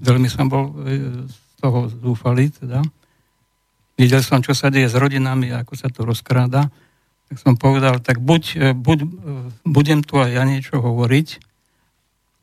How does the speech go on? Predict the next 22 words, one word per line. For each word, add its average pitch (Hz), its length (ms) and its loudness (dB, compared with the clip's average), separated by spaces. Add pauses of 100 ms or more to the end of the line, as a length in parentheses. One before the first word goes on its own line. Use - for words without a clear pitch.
(140)
a - 80 -4
nebudete 139 400 2
ma 131 160 2 (300)
vy 139 180 2
piesť, 135 460 0
ale 131 100 4
ja 156 80 4
budem 147 320 0
vás 127 400 -8
trošku 113 400 -20
opekať, - 560 -20 (160)
politici." 117 560 -16 (400)
A 156 80 -16
ten 160 160 2
priestor 151 480 0
bol 135 160 -2
výborný, 123 460 -4 (100)
hej. 131 160 -8 (400)
Takže 127 240 4
začalo 160 400 2
sa 160 160 -4
to, 170 480 -4